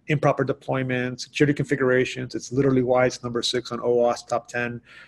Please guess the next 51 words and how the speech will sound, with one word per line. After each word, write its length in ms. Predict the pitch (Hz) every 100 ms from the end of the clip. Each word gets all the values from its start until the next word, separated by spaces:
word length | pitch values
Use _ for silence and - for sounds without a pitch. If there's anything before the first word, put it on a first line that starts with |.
| _
um, 400 | 135 127 127 127 -
a, 280 | 131 - 151
a 20 |
general 460 | - 143 156 143
lack 300 | 135 127 131
of 100 | -
knowledge. 420 | 120 127 131 127 -
The 80 |
more 300 | 117 131 143
people 240 | 143 143 139
coming 280 | - 131 127
online, 400 | 123 123 123 120
we're 80 |
starting 300 | 120 131 135
to 100 | 123
see 200 | 113 131
this 180 | 127 127
very 280 | 113 127 131
different 440 | - 139 - 117
type 320 | - 127 127 -
of 160 | 101 101
user, 460 | 110 139 226 311 - - - _ -
um, 320 | 151 139 143
or 80 | 131
website 420 | 131 127 - 117
owner. 260 | 107 - - _ _ _ _ _ _ _ -
Um, 180 | 127 127 - - -
what 120 | 185
we 60 |
did 160 | 175 226
wanna 240 | 233 196 -
add, 240 | 147 143
though, 240 | 139 131
is 340 | 131 127 127 -
we 120 | 139
didn't 260 | 143 208 202
include 340 | 160 - 151
this 140 | 147
in 60 | 135
the 80 | 131
hack 260 | 135 131
report, 480 | 131 131 143 135 120
but 80 | 131
I 60 | 127
wanted 180 | 147
to 80 | 147
make 140 | 139 139
sure 120 | 135
to 80 | 120
cover 360 | 135 120 123
on, 140 | 120